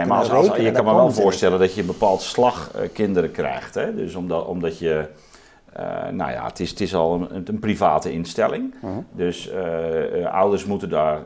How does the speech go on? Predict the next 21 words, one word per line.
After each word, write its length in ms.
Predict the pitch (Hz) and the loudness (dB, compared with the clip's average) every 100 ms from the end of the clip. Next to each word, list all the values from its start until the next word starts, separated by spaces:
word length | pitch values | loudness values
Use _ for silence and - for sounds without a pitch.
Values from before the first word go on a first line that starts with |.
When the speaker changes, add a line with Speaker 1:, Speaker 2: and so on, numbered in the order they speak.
| - | -10
Speaker 2:
eh, 220 | 82 69 | -8 -8
iets 120 | 85 | -8
voor 140 | - 80 | -8 -10
betalen, 560 | - 82 82 120 139 | -2 0 2 0 0
moeten, 260 | 110 104 92 | 0 0 0
Speaker 1:
Mhm. 80 | 98 | 0
Speaker 2:
moeten 260 | 101 92 | -2 -2
ervan 200 | 95 92 | -4 0
op 100 | 85 | 0
de 60 | 80 | 0
hoogte 420 | - 92 - 113 | 2 0 0 -4
zijn, 440 | 110 110 123 139 | 0 2 0 -2
Speaker 1:
Klopt. 180 | 139 131 | -6 -4
Speaker 2:
moeten 220 | 104 95 87 | -2 -2 -4
het 100 | - | 0
kunnen 220 | 85 78 | 0 0
bekostigen. 600 | 82 131 123 - 120 127 135 139 | 0 0 0 -2 -4 -4 -2 0
Speaker 1:
Ja. 80 | 117 | 0
Speaker 2:
Moeten 180 | 104 | -2
het 80 | 95 | -4
kun-, 100 | 107 | -4